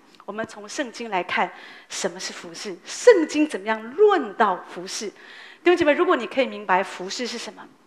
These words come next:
我觉得在你一生的道路里面，你不会在这样的事上，你好，常常犹豫，或者有的时候你心中有很多的，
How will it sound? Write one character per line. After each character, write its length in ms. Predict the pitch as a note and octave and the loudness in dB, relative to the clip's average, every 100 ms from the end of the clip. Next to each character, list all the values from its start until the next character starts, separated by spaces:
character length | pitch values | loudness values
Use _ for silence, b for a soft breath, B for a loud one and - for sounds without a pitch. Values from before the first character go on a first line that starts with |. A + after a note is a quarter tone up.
| _ _ _ _ _ | _ _ _ _ _
我 100 | G3 | -10
觉 160 | - G#3 | -8 -4
得 100 | G#3+ | 2
在 160 | A#3+ | 2
你 120 | G3 - | 2 -4
一 80 | |
生 220 | A3+ A3 A3 | -6 -6 -8
的 80 | |
道 220 | F#3 G#3 G#3 | -2 -2 0
路 120 | G#3+ | -6
里 120 | F#3 | -8
面， 300 | E3+ G#3 F#3+ B B B - | -12 -8 -8 B B B -10
你 100 | G3+ | -10
不 140 | A3 | -2
会 120 | B3+ | -2
在 200 | A#3+ A3+ | 2 0
这 100 | G#3+ | 2
样 100 | A3 | -2
的 60 | F#3+ | -2
事 180 | - G#3 | -8 -4
上， 280 | A3+ G3 C#4 | -2 -2 -2
你 140 | D#4+ | -8
好， 420 | - - - - _ _ - _ | -4 -4 -6 -20 _ _ -20 _
常 200 | - A#3+ | -2 0
常 320 | B3 A3 A3+ - | 4 2 0 0
犹 200 | G3 B3 | 0 4
豫， 240 | D4+ G#3 B B B - | 2 2 B B B -2
或 140 | F4+ | 0
者 100 | D4+ | 4
有 100 | A#3+ | 2
的 120 | G#3 | 2
时 180 | A3+ B3 | -2 -4
候 240 | B3 C4 B B - | 2 2 B B -14
你 80 | G#3 | -12
心 260 | - C#4 | -6 -2
中 180 | C4 B3 | -2 2
有 120 | A#3+ | 0
很 240 | A#3+ G3+ F3 | 0 -8 0
多 180 | A#3+ | 2
的， 240 | B3 G#3 | 6 4